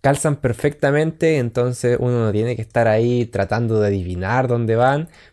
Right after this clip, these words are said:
porque calzan perfectamente con la pieza. Es un detalle bastante bueno que puso acá la marca Cada. Aquí tengo el ejemplo, tengo que pegar este sticker en la pieza que está ahí y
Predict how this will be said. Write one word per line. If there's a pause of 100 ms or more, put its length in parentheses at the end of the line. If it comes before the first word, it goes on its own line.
porque
calzan
perfectamente
con
la
pieza.
Es
un
detalle
bastante
bueno
que
puso
acá
la
marca
Cada. (220)
Aquí
tengo
el
ejemplo, (120)
tengo
que
pegar
este
sticker
en
la
pieza
que
está
ahí (180)
y